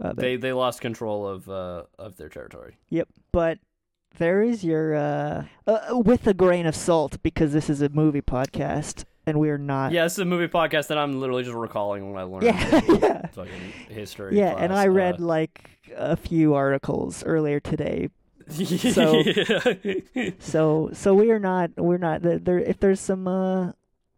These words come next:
Speaker 1: some, uh, if you picked up some blatantly, uh, in-, incorrect statements, please send us an email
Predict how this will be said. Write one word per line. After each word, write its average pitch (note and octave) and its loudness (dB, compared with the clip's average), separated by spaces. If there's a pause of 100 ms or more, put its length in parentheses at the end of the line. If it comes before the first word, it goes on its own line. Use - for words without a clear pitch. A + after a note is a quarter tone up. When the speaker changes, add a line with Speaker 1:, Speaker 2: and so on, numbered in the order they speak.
(100)
Speaker 1:
some, F3 -4
uh, F3 0 (160)
if - -4
you D4 8
picked - 2
up E3+ 0
some D3+ -2 (840)
blatantly, F3 0
uh, D#3 0 (100)
in-, F3 -6 (240)
incorrect F3 0
statements, E3 -2
please - 0
send D3 0
us D3 -8
an - -8
email D#3 -2